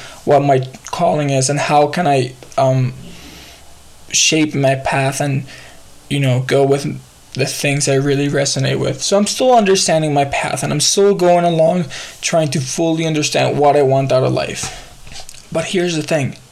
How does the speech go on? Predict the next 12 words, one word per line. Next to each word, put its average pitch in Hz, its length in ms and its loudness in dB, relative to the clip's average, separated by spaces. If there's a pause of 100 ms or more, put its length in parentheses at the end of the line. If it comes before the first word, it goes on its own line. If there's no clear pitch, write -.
Even 196 300 2
though 160 180 6
I 175 40 4
don't 175 100 -2
have 151 260 2
everything 156 520 -2
solved, 156 440 0 (440)
I 165 200 0
do 151 320 0
know 143 300 2
that 131 200 4
I, 131 400 2